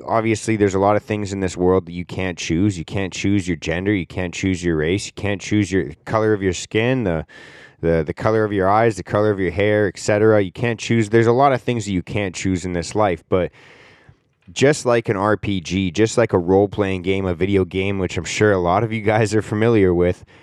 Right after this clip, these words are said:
there's a lot of things that in, in life that translate a lot to this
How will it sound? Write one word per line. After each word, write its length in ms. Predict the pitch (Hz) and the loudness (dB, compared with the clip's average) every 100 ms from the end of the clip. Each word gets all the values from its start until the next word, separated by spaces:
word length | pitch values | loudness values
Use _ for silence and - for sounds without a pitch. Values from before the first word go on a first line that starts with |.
| - _ | -20 _
there's 180 | 104 104 | 2 2
a 60 | |
lot 200 | 107 113 | 4 2
of 60 | 117 | 2
things 400 | - 117 120 95 | -2 -2 -2 -4
that 140 | 95 | -4
in, 200 | 92 101 87 | -2 -4 -2
in 180 | 104 | -4
life 360 | 95 104 120 - | 0 0 0 -2
that 140 | 98 | -4
translate 580 | - - 107 113 104 101 | -4 -2 0 -2 0 0
a 60 | 95 | 2
lot 320 | 95 107 - | 2 2 0
to 160 | - 87 | -2 0
this 200 | 87 | -2